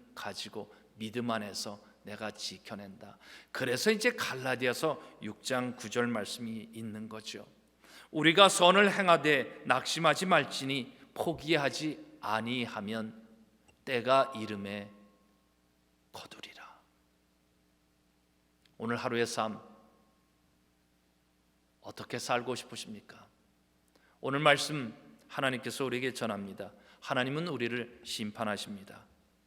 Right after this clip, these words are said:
그러니 심판하는 하나님이 계시니 괜찮습니다. 오늘도 예수 그리스도의 제자로서 하나님의 거룩한 공동체를 이뤄나가는 일들, 오늘도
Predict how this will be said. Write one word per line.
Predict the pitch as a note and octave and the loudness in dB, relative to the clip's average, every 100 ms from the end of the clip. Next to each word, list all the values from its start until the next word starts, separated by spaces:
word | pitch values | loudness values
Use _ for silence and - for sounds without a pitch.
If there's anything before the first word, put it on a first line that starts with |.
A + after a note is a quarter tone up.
| _ _ _ _ | _ _ _ _
그러니 | - G2+ G2+ B2 C3 - - - _ _ | -10 -8 -4 -6 -8 -16 -20 -20 _ _
심판하는 | - - A2+ A#2+ B2 C#3+ | -10 -8 -4 0 2 2
하나님이 | D3 D3 C#3+ C#3+ | 2 0 0 -2
계시니 | C#3 A2+ - A#2+ A#2+ - - _ _ - | -2 -4 -4 -6 -6 -12 -20 _ _ -18
괜찮습니다. | - F#2+ A2 G2+ - G2+ G#2 G2 - _ - | -14 -10 -10 -8 -12 -14 -16 -18 -20 _ -12
오늘도 | G#2+ G2+ A2 A2 - - - - A2+ | -6 -4 -2 -4 -6 -20 -20 -14 -4
예수 | A2 A2 - G#3 | -2 -2 -2 -2
그리스도의 | G#3 B2+ G#2 - G#2 F#2+ - - A2 - | -2 -4 -4 -4 -8 -8 -18 -10 -10 -6
제자로서 | G2+ F#2+ G2+ F#2+ F2+ - G2+ - _ _ _ - | -6 -4 -6 -6 -10 -12 -12 -16 _ _ _ -14
하나님의 | - G#2+ G#2+ A2 G#2 - - - | -4 -2 -2 -4 -8 -20 -20 -20
거룩한 | - A2 A2 B2 | -6 -6 -4 -6
공동체를 | A#2+ B2 A#2 A2+ B2 B2 A#2 | -6 -4 -4 -4 -6 -6 -8
이뤄나가는 | A#2+ A2 A2 G2+ G2+ G2+ G#2+ - | -10 -8 -6 -6 -8 -8 -10 -12
일들, | F#2+ F2+ F#2 G2 - _ _ _ | -14 -14 -14 -16 -20 _ _ _
오늘도 | G#2+ G2+ G2 G2+ - | -10 -8 -6 -8 -8